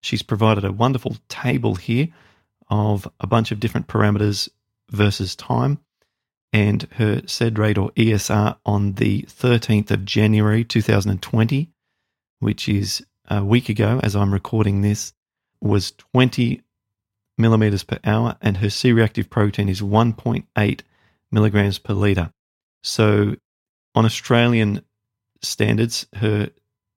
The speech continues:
E S R is just within range or on the border of range, and one point eight milligram per litre for C R P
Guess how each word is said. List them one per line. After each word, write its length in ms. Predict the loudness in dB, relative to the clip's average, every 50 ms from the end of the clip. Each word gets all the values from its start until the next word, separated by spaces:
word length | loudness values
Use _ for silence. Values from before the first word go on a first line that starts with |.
| _ -4
E 160 | -2 -2 0
S 180 | -2 -2 -4 -4
R 260 | -2 -2 -2 -2 -4 -4
is 280 | -6 -6 -6 -6 -8 -10
just 440 | _ -10 -8 -8 -8 -10 -8 -6
within 300 | -4 -2 -2 -2 -2 0
range 280 | 0 0 2 2 0 0
or 200 | -2 -4 -6 -6 -4
on 240 | -2 0 2 2 0
the 60 | -2
border 400 | -4 -4 -2 0 0 0 0 0
of 140 | -2 -2 -2
range, 400 | -2 0 0 0 -2 -4 -8 _ _ _ _ _ _ _ _ _ _ _ _ _ _ _ _ _ -6
and 260 | -4 -2 -2 -2 -2
one 180 | 0 0 0 0
point 280 | 0 0 0 2 2 2
eight 200 | 2 0 -2 -2
milligram 360 | -2 0 2 2 2 2 0
per 100 | 0 0
litre 240 | 2 2 2 2 0
for 140 | -4 -4
C 280 | -6 -4 0 0 2 2
R 200 | 2 2 0 -2 -4
P 320 | -4 0 2 2 2 0